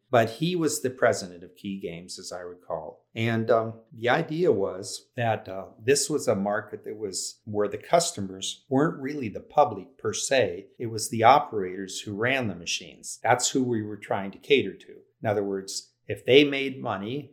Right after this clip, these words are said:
a game, I E a game was popular, that's what really drove the business, not whether an individual consumer had a good time. We, we made the assumption that if a consumer had a good time, then the operator would have a good time because he'd be making all sorts of quarters, you know.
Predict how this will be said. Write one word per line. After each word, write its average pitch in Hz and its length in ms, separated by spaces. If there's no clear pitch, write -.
a 95 120
game, 101 420
I 101 100
E 98 240
a 87 100
game 95 220
was 90 160
popular, 92 600
that's 107 440
what 98 280
really 104 240
drove 90 400
the 92 60
business, 123 500
not 113 280
whether 101 460
an 113 100
individual 110 520
consumer 113 680
had 80 180
a - 40
good 85 140
time. 98 520
We, 110 360
we 110 200
made 117 260
the 107 140
assumption 113 640
that 92 120
if 95 140
a 92 120
consumer 156 480
had 95 160
a 95 60
good 95 260
time, 107 300
then 117 140
the 131 100
operator 92 540
would 82 160
have - 180
a 87 60
good 76 240
time 101 220
because 101 220
he'd 104 140
be 104 80
making 110 300
all 104 120
sorts 110 360
of 104 140
quarters, - 540
you 90 60
know. 104 220